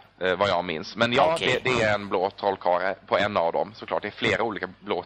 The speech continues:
Speaker 1: tro-, eh, trollkarlar, tror jag. Men det, det är ett blått kort. Och det är en interrupt,
Speaker 2: Yes.
Speaker 1: eller en instant, eller vad man ska kalla det. Det är helt enkelt att du kan använda den, eh, när som helst, och den går före allt annat som används.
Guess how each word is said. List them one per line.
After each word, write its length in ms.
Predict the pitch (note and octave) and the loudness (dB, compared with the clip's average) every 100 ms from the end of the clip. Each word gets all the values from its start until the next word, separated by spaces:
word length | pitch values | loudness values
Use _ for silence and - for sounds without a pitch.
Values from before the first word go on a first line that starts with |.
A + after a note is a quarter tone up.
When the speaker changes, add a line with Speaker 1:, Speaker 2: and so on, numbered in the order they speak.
| - | -6
Speaker 1:
tro-, 160 | - | -8
eh, 160 | G2+ G2 | 0 0
trollkarlar, 400 | - A2 - F2 | 2 -2 0 -2
tror 140 | F#2+ | 0
jag. 60 | D#2+ | 0
Men 80 | G#2 | 2
det, 140 | A#2 | 0
det 140 | A2+ B2+ | 2 0
är 40 | |
ett 100 | A#2 | 0
blått 280 | A#2+ B2+ - | -4 -4 -8
kort. 360 | - C3 - - _ _ _ | -10 -10 -10 -18 _ _ _
Och 100 | - G2 | -10 0
det 60 | G#2+ | 0
är 40 | |
en 60 | G#2 | 0
interrupt, 680 | G#2+ F#2+ - F#2+ G#2 A2+ | -4 -4 -4 0 0 0
Speaker 2:
Yes. 140 | F2+ F2 | -4 -2
Speaker 1:
eller 120 | F#2 | 0
en 100 | F#2+ | 0
instant, 600 | G2 F2 - G2 G#2 F#2+ | -2 -6 -2 0 0 0
eller 80 | F#2 | -4
vad 80 | F#2 | -2
man 100 | F2+ | -2
ska 60 | |
kalla 160 | - E2+ | -2 0
det. 100 | E2 - - | -2 -4 -12
Det 60 | - | -4
är 20 | |
helt 80 | F#2 | -2
enkelt 120 | F2 F2 | 0 -2
att 20 | |
du 60 | - | 0
kan 120 | G#2 | 0
använda 340 | G2 E2+ F2 | 2 0 2
den, 200 | E2 F2 F2 - _ _ | 0 -2 -12 -20 _ _
eh, 120 | D#2+ - | -4 -2
när 220 | G2+ G2 | 0 0
som 160 | - | 0
helst, 320 | E2+ F2 F#2 - | 0 0 -2 -4
och 60 | |
den 160 | E2+ F2+ | -2 -2
går 120 | F2 | -4
före 340 | - F2+ E2 | 0 2 2
allt 220 | F2 E2 - | 0 0 -2
annat 240 | F2 F2+ | -4 -4
som 100 | - | -2
används. 460 | E2+ C2 - - | -2 -2 -8 -12